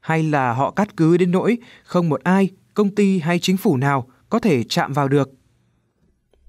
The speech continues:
Thực trạng. Đây là những con số,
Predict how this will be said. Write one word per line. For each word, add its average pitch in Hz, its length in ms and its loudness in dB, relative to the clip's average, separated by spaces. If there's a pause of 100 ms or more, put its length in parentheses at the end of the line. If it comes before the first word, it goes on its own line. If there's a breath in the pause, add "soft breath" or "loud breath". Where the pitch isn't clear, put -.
(300)
Thực 143 160 -4
trạng. 147 240 -4 (580)
Đây 160 220 2
là 135 100 2
những 143 160 -4
con 180 120 0
số, 156 360 0